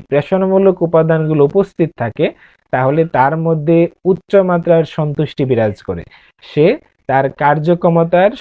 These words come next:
সর্বোচ্চ ব্যবহার করার চেষ্টা করে। তাহলে প্রিয় শিক্ষার্থীরা, হার্জবার্গের দ্বিউপাদান তথ্য আলোচনার জন্য, বা যদি তুমি সুন্দরভাবে লিখতে চাও, তুমি এই বিষয়টি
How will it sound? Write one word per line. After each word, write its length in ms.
সর্বোচ্চ 880
ব্যবহার 420
করার 240
চেষ্টা 380
করে। 160
তাহলে 240
প্রিয় 260
শিক্ষার্থীরা, 480
হার্জবার্গের 840
দ্বিউপাদান 540
তথ্য 380
আলোচনার 640
জন্য, 200
বা 80
যদি 240
তুমি 240
সুন্দরভাবে 680
লিখতে 300
চাও, 200
তুমি 140
এই 140
বিষয়টি 340